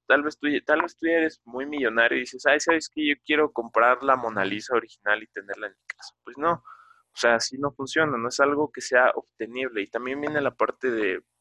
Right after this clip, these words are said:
de realista, o sea, no puedes decir, "Ah, pues yo quiero lanzar una expedición al sol", ¿por qué? Porque no es realista. O sea,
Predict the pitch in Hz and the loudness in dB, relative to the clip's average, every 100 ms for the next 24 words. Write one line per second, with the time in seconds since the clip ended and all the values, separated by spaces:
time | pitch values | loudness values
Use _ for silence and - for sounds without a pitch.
0 | - 101 98 98 98 107 127 - 101 104 | -6 -2 -2 0 0 0 -2 -4 -8 -6
1 | 113 120 123 113 107 110 120 135 104 107 | -6 -4 -4 -4 -4 0 2 0 -4 -8
2 | 120 - 139 139 127 113 90 - 104 120 | -8 -2 2 2 2 2 -2 0 0 0
3 | 123 123 - - 92 - 101 107 95 - | -4 -8 -10 -10 -10 -8 -6 -6 -6 -4
4 | 87 - _ _ _ _ _ - - - | -4 -4 _ _ _ _ _ -14 -12 -2
5 | 135 139 - - _ - - 151 180 185 | 2 2 0 -6 _ -14 -6 -2 0 4
6 | 196 185 190 - - _ _ _ _ _ | 4 2 -4 -4 -4 _ _ _ _ _
7 | - - 139 131 | -18 0 4 4